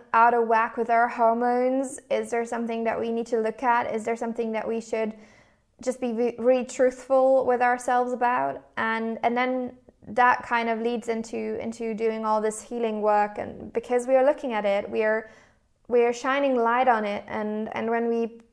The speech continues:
take something out into the light, it's, it's not that dark anymore, right? It's not that bad anymore, and, and it cannot hurt us so much anymore because we become aware of it and we can change it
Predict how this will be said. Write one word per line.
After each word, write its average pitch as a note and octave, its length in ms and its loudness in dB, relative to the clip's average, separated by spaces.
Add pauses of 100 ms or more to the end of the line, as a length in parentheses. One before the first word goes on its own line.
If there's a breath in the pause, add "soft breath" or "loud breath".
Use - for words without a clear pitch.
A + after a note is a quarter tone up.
(140)
take B3+ 260 -2
something A#3+ 440 -4
out A#3 240 0
into B3+ 220 0
the A3+ 120 2
light, A3 360 2
it's, - 480 -8
it's G#3+ 140 -6
not A3+ 200 -2
that G#3 160 -2
dark A3 260 2
anymore, G3+ 380 -4
right? G#3+ 260 0
It's G#3+ 200 -2
not A3 260 -4
that G#3 440 0 (760 loud breath)
bad A3+ 320 6
anymore, G#3+ 480 0
and, G3+ 340 -4
and G#3 320 -6 (220)
it G#3+ 160 -6
cannot A#3+ 640 2 (220)
hurt C#4 320 10
us A3 440 4
so A3+ 180 0
much A3 260 -4
anymore G#3+ 260 -2
because A3 380 -2
we A3 100 -4
become A3+ 340 -2
aware A3+ 380 6
of G#3 140 0
it G3+ 280 -2
and G#3+ 220 -2
we G#3+ 200 -6
can G#3+ 440 -8
change A#3 420 -4
it - 300 -4